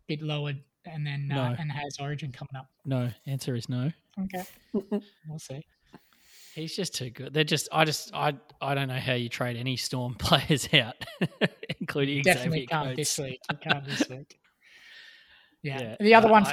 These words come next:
Speaker 2: I
Speaker 1: that game, uh, is Jordan Rapana going back to the wing. Uh, he's, he's quite a low price again. Uh, so he can go on a bit of a, bit of a run as
Speaker 2: Didn't,
Speaker 1: well,
Speaker 2: hang
Speaker 1: but
Speaker 2: on, hang
Speaker 1: I,
Speaker 2: on. Didn't
Speaker 1: I'll
Speaker 2: you,
Speaker 1: be
Speaker 2: didn't you float him, didn't you float him as an option when he went to fullback <laughs> from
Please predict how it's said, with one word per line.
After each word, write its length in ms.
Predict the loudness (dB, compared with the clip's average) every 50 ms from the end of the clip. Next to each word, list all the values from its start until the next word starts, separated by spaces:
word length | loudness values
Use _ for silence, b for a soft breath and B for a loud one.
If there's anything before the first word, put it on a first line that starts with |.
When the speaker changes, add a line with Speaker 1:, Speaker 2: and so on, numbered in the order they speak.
| 8
Speaker 2:
I 80 | 8 8
Speaker 1:
that 80 | 8
game, 360 | 6 6 8 8 6 4 0 -2 -6 -14 -20 _ _ _ -4 0
uh, 400 | 2 2 4 4 4 2 0 0 -2
is 480 | -2 -2 0 0 -2 -2 -2 -2 -2 -2 -4 -4
Jordan 280 | 0 2 2 2 2
Rapana 460 | 0 -2 -2 -2 0 0 0 0 0 0
going 200 | 2 2 2 2
back 200 | 2 0 0 -2
to 80 | -4
the 80 | -2 0
wing. 240 | 0 0 -2 -4 -10 _ _ _ _ -8
Uh, 200 | -6 -4 -4 -4
he's, 280 | -4 -4 -4 -6 -6
he's 180 | -6 -6 -8 -8
quite 200 | -2 0 2 2
a 40 | 2
low 200 | 0 0 -2 -2
price 400 | -4 -2 0 2 2 2 0 -4
again. 420 | -6 -4 -2 -2 -2 -2 -4 -6 _ _ _ _ -10
Uh, 320 | -8 -6 -6 -4 -6 -6 -8 -6
so 500 | -6 -4 -2 -2 -2 -2 0 -2 -2 -4 -6
he 260 | -6 -6 -6 -6 -6
can 180 | -6 -6 -6 -4
go 140 | -2 -2 -2
on 100 | -4 -4
a 60 | -6
bit 120 | -6 -8
of 120 | -8 -6 -6
a, 180 | -6 -8 -8 -10 -8
bit 100 | -8 -8
of 100 | -6 -6
a 40 | -8
run 220 | -6 -6 -6 -6
as 80 | -6 -6
Speaker 2:
Didn't, 120 | -4 -2
Speaker 1:
well, 140 | -2 2 2
Speaker 2:
hang 140 | 2 2 2
Speaker 1:
but 160 | 0 -4 -6
Speaker 2:
on, 40 | -4 -2
hang 120 | 0 0
Speaker 1:
I, 20 | 2
Speaker 2:
on. 80 | 0 0
Didn't 140 | 0 0 0
Speaker 1:
I'll 60 | 0
Speaker 2:
you, 80 | 0 -2
Speaker 1:
be 100 | -2 -4
Speaker 2:
didn't 160 | -4 -2 0
you 80 | 0 -2
float 280 | 0 2 4 4 6 6
him, 260 | 4 4 2 -2 -6 _ -8
didn't 140 | -4 -2 -2
you 80 | -2
float 240 | 0 2 4 4 4
him 100 | 4 4
as 80 | 2 0
an 60 | 0
option 300 | 0 0 0 -2 -2 0
when 100 | 0 0
he 60 | 0
went 280 | 0 -2 -4 -4 -4 -8
to 100 | -12 -12
fullback 500 | -10 -4 -2 0 2 4 4 4 2 0
<laughs> 20 | 0
from 220 | -2 0 0 0